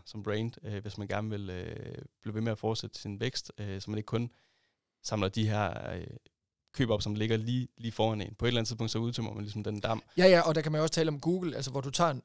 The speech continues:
Speaker 2: en efterspørgsel helt ned i trakten. Der siger du, "Kom nu lidt højere op i trakten og brug, skab noget præference," ikke også?
Speaker 1: Ja,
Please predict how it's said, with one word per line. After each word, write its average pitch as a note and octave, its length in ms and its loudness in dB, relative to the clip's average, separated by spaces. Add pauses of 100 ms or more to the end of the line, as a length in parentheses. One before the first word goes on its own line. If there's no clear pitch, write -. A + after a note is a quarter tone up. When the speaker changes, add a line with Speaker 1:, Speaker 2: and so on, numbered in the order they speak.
Speaker 2:
en C#3+ 120 0
efterspørgsel C3 540 0
helt F#3+ 160 6
ned D#3 80 4
i D3+ 40 0
trakten. C#3+ 380 0
Der C#3+ 60 0
siger D#3 220 4
du, D3+ 260 2 (220)
"Kom D#3+ 120 0
nu E3+ 100 4
lidt D#3+ 140 2
højere D#3 180 8
op C#3 80 4
i - 20 -8
trakten D3 300 -2
og C3 60 -8
brug, C#3+ 340 -2
skab C#3 260 0
noget C3 160 -4
præference," B2+ 520 0
ikke B2+ 120 -2
også? C#3 180 -4
Speaker 1:
Ja, A2 140 -2